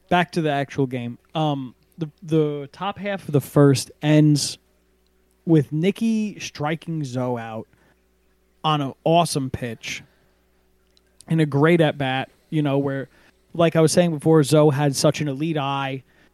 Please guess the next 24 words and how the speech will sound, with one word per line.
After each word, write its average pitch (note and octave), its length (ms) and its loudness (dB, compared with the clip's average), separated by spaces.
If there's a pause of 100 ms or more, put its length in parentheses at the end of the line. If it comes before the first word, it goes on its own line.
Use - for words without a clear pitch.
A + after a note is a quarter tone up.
(200)
not D#3+ 280 0
lo-, E3 240 4
like, D3 340 -4
not D#3+ 340 -2
taking E3+ 460 -2
on C#3 160 -6
some D3 200 -2
pitches C#3+ 340 -4
that C3+ 100 -4
are B2+ 80 -4
so C#3 340 2
close, E3 680 2 (440)
but D3+ 140 -2
then C3+ 320 -8 (140)
swinging E3 580 -2
at D#3 120 -4
pitches C#3+ 380 -2
that C3+ 200 -2
were B2 480 -2 (1200)
not D3 380 0 (120)
strikes. F#3 380 0
But, F#3+ 140 -4
and, G3 160 -8
and, F3+ 200 -2